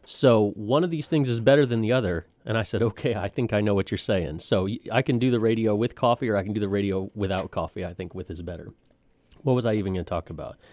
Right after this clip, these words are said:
It's Thursday. It's my, I don't, I don't even know what I'm doing here. All right. So, um, Trump is no longer banned from Facebook and Instagram. Meta, the parent company, has lifted the ban on Trump.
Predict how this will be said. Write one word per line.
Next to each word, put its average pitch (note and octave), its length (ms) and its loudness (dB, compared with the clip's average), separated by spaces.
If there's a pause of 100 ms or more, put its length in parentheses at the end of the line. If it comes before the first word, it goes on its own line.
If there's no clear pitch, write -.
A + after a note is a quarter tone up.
(160)
It's - 180 -8
Thursday. F2+ 440 -4
It's D#2+ 120 -8
my, F2+ 80 -10
I E2 40 -10
don't, E2 760 -12
I F#2+ 80 -6
don't G#2+ 120 0
even G2 120 -2
know G2 80 0
what G2 120 0
I'm F2 140 -4
doing G2+ 280 0
here. D#2+ 240 -8 (500)
All F3+ 100 10
right. D3+ 220 6
So, F#3 460 6
um, C#3 240 4
Trump B3 360 4
is C3+ 100 0
no F#3 220 8
longer F3 640 2 (200)
banned B2+ 680 4
from A2+ 440 2 (200)
Facebook B2+ 680 2 (260)
and A2+ 360 2
Instagram. G2 720 0 (460)
Meta, C3 560 4
the A2+ 100 -2
parent C3+ 380 -4
company, G#2 500 -2 (360)
has A#2 320 4
lifted A#2+ 680 4
the A#2 180 0
ban G#2+ 560 0
on G#2+ 200 0
Trump. F2+ 400 -2